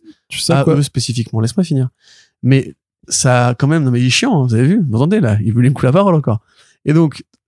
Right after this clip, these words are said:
Speaker 2: ça résume quand même, du coup, l'idée que, euh, il y a que certaines personnes dans les États-Unis qui ont accès à ces comic shops-là qui pourront les lire.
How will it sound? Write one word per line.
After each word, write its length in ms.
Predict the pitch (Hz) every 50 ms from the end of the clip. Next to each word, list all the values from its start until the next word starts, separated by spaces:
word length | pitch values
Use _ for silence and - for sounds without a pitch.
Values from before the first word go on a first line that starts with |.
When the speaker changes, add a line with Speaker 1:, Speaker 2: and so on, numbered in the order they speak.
| _ _ _ _
Speaker 2:
ça 220 | - - - 139
résume 320 | 120 139 156 139 156 175 160
quand 140 | - 139
même, 160 | 131 143 139 123
du 100 | 117 120
coup, 140 | 117 -
l'idée 560 | 135 123 120 120 113 147 180 208 208 208 190 - - _ -
que, 400 | _ - 131 143 160 170 170 - -
euh, 180 | 120 110 107 107
il 60 | 107 104
y 60 | 110
a 60 | 110
que 400 | - _ - 156 160 156 135 123 - _ _ _ _ _ _ _
certaines 480 | _ - - - 156 139 - 156 147 135
personnes 420 | - 139 127 - - 131 127 120
dans 220 | 104 101 104 127 147
les 120 | 147 135
États-Unis 500 | 131 127 135 127 123 123 123 120 117 113 -
qui 120 | - 110
ont 60 | 117 131
accès 180 | 147 143 - 143
à 40 |
ces 120 | 131 127 117
comic 240 | - 117 117 113 -
shops-là 320 | - 127 113 123 117 113
qui 140 | - - 95
pourront 280 | - - 127 117 120
les 120 | 110 104 107
lire. 160 | 120 165 220